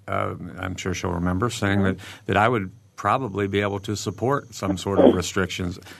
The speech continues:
I also wrote a note to Steve saying that, and, and, uh, you know, I, it was, I was sort of in disagreement with some of my colleagues in the press. Uh, as it turned out, um, the bill that, that wound up being passed is not something that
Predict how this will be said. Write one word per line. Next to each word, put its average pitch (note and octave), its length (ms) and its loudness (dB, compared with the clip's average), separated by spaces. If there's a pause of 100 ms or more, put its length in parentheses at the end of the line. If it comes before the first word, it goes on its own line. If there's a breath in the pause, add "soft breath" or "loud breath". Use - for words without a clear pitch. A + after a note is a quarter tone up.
(140 loud breath)
I F#2+ 60 -2
also F2+ 180 -2
wrote F#2+ 160 4
a G2 80 2
note A2 220 2
to G2 60 -6
Steve B2+ 440 0 (520 loud breath)
saying G2 340 0
that, G#2+ 260 0
and, G#2 440 -4
and, G2 680 -6
uh, A#2+ 240 -6
you C#3 140 0
know, F2 80 0
I, F#2+ 80 0 (160)
it - 20 4
was, A2+ 240 2
I A2+ 380 0
was B2+ 160 0
sort E3 160 4
of C#3 100 2
in A#2 200 2
disagreement A2+ 560 0
with F#2+ 160 0
some C#3 320 2
of G2 240 0
my G2 180 2
colleagues G#2 640 -2 (560 loud breath)
in G2+ 140 0
the F#2 60 0
press. G2 680 0
Uh, F#2+ 280 -2
as A2 220 2
it G#2 160 -6
turned G#2+ 340 0
out, B2 360 2 (400 loud breath)
um, F#2+ 280 -4 (320)
the - 380 -12
bill C3 380 2
that, G2+ 260 2 (120)
that G#2+ 260 -8
wound A#2 340 2
up G2 180 2
being F2+ 280 -2
passed F#2 420 -4
is F#2 220 -8
not G2 180 -2
something F2 360 -6
that E2+ 240 -8